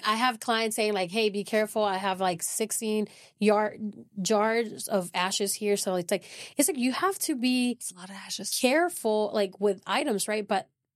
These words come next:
Speaker 1: there's accidents, things happen,
Speaker 2: Yeah.
Speaker 1: things break, right? But then for you to be given the chance to mend that,
Speaker 2: Mm-hmm.
Speaker 1: it's, uh,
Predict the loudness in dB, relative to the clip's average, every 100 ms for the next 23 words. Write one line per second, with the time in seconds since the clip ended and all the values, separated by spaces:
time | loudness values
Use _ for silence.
0 | _ 0 0 -2 -4 -6 -4 -4 -2 -2
1 | -2 -2 0 -2 -4 -6 -2 0 -2 -4
2 | -2 -4 -2 0 0 -4 -20 _ _ _
3 | 2 4 0 0 0 2 0 0 0 -2
4 | -4 -8 _ _ _ 0 2 2 2 0
5 | -4 -4 -2 -2 -2 -2 -2 -2 0 0
6 | 0 0 -4 -8 _ -6 -4 -4 -6 -8
7 | -14 _ _ 4 4 2 -4 -6 -8